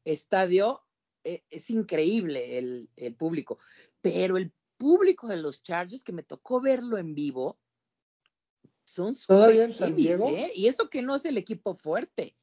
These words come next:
Speaker 1: de Los Ángeles,
Speaker 2: ¿Todavía,
Speaker 1: son los Rams.
Speaker 2: todavía en San Diego o en Los Ángeles lo viste?
Speaker 1: No, en Los Ángeles.
Speaker 2: Ok. ¿Qué
Speaker 1: Entonces
Speaker 2: tal, eh? Porque en San Diego era una pasión. Cuando se fueron a Los Ángeles,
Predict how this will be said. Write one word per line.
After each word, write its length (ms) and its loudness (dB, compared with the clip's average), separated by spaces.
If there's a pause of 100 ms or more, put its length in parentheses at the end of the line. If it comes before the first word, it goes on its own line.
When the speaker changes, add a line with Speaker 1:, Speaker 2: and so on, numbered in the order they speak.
(160)
Speaker 1:
de 100 -8
Los 160 -10
Ángeles, 280 0
Speaker 2:
¿Todavía, 140 -2
Speaker 1:
son 120 -10
los 120 -10
Rams. 440 -6 (240)
Speaker 2:
todavía 380 -4
en 80 -12
San 200 -12
Diego 440 -8
o 260 -8
en 140 -10
Los 180 -12
Ángeles 380 -12
lo 100 -12
viste? 260 -12
Speaker 1:
No, 140 2
en 60 4
Los 120 0
Ángeles. 480 -2 (380)
Speaker 2:
Ok. 240 -8
¿Qué 320 0 (420)
Speaker 1:
Entonces 360 4
Speaker 2:
tal, 220 2
eh? 140 -2
Porque 580 -2
en 140 -10
San 200 -10
Diego 280 -2
era 120 0
una 220 -6
pasión. 580 -4
Cuando 280 -8
se 140 -10
fueron 240 -6
a 80 -4
Los 200 -12
Ángeles, 560 -8